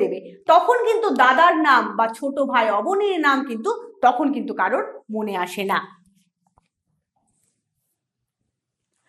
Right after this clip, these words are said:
অথচ খাবার বেলা, যেই না খাবার সময় এলো, তখন তার কথা, তার কথা মানে কার কথা? তার কথা মানে হচ্ছে বিমলার কথা কারোর মনে পড়ে না।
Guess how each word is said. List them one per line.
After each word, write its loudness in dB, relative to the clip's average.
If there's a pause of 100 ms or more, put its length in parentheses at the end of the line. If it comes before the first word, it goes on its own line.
(240)
অথচ 8 (760)
খাবার 10 (120)
বেলা, 6 (420)
যেই 10
না 6 (120)
খাবার 10 (120)
সময় 6
এলো, 6 (760)
তখন 8 (680)
তার 12 (100)
কথা, 4 (140)
তার 10
কথা 6
মানে 4
কার 6
কথা? 6 (140)
তার 8
কথা 0
মানে 0
হচ্ছে -2 (400)
বিমলার 4
কথা -2 (180)
কারোর 0 (120)
মনে -2
পড়ে -6
না। -12